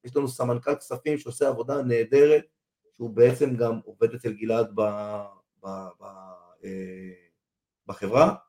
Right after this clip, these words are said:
הוא סמנכ"ל כספים של חברה מאוד גדולה ומאוד מצליחה, שמגלגלת הרבה מאוד כסף, אז לעשות את זה אצלנו,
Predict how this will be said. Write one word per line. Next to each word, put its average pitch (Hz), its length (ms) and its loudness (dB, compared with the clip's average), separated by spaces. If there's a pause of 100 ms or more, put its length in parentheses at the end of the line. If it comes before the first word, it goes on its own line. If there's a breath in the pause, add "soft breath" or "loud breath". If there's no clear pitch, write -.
(600)
הוא 107 100 -18
סמנכ"ל 113 420 6
כספים 135 480 2
של 107 200 2
חברה 117 580 6
מאוד 120 420 6
גדולה 127 320 10 (100)
ומאוד 123 480 10
מצליחה, 131 640 2
שמגלגלת 113 600 2
הרבה 117 200 4
מאוד 131 220 2
כסף, 160 420 2
אז 98 280 -2 (600)
לעשות 123 360 6
את 131 100 6
זה 120 100 10
אצלנו, 143 720 8